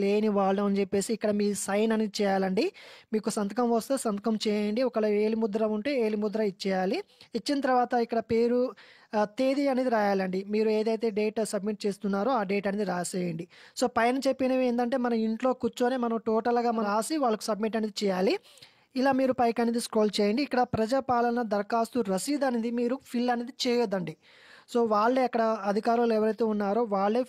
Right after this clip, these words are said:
ఫిల్ అనేది చేస్తారు. So ఇక్కడ ఏంటంటే జీపీ వార్డు కోడ్ అని చెప్పేసి వాళ్ళే రాస్తారు, తర్వాత దరఖాస్తు సంఖ్య వాళ్ళే రాస్తారు, తర్వాత శ్రీ శ్రీమతి అని చెప్పేసి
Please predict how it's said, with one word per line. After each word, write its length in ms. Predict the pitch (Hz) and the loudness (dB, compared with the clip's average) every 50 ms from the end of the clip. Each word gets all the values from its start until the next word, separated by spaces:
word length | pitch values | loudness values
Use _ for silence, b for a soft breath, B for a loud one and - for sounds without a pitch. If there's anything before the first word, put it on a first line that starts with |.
| - | -4
ఫిల్ 220 | - 226 214 214 220 | -4 -2 0 2 2
అనేది 220 | 208 214 214 214 202 | 2 0 -2 -4 -2
చేస్తారు. 600 | - 190 190 196 190 - 202 190 180 175 190 262 349 - b b b b b b b b b b b - | -2 0 0 0 0 0 0 2 2 4 2 2 0 -2 b b b b b b b b b b b 0
So 80 | - 247 247 | 0 0 2
ఇక్కడ 160 | 240 - 262 | 2 2 2
ఏంటంటే 540 | 254 247 254 262 247 240 254 247 226 247 240 247 247 208 190 | 2 2 2 0 0 0 -2 0 2 2 2 2 0 -2 -2
జీపీ 420 | 180 208 233 247 233 - 262 254 254 247 208 | -2 0 0 0 0 0 0 2 2 2 2
వార్డు 300 | 208 202 202 220 220 220 220 - | 2 2 2 2 0 0 -2 0
కోడ్ 180 | - 220 226 220 | 2 2 2 2
అని 140 | 220 220 214 220 | 2 2 0 0
చెప్పేసి 280 | 214 - 220 - 247 | 0 -2 -2 -2 0
వాళ్ళే 300 | 214 202 196 202 208 208 | 0 2 2 2 2 2
రాస్తారు, 420 | 202 202 202 196 - - 214 208 277 | 2 2 0 0 -2 -2 0 0 0
తర్వాత 300 | 277 - 220 208 208 202 214 190 190 | 0 0 0 0 0 0 -2 -2 -2
దరఖాస్తు 400 | 196 190 - 208 202 - - 196 | -4 -2 -2 -2 -4 -4 -6 -8
సంఖ్య 300 | - 214 196 196 - 208 202 196 | -4 -4 -4 -2 -2 0 0 0
వాళ్ళే 200 | 190 190 196 202 | 0 2 2 2
రాస్తారు, 440 | 202 196 196 - - 214 196 220 311 370 - B B B B B B B B B - | 2 0 -2 -2 0 0 0 2 0 -2 -4 B B B B B B B B B 0
తర్వాత 280 | 226 233 240 233 233 254 240 247 233 | 2 4 4 4 2 2 0 0 0
శ్రీ 140 | - 233 247 262 277 | -2 -2 -2 -2 -2
శ్రీమతి 420 | - - 247 233 226 233 233 226 240 | -2 -2 -2 0 0 0 -2 -2 -2
అని 100 | 226 220 | 0 0
చెప్పేసి 320 | 226 214 - 220 202 - | -2 -2 -2 -4 -2 0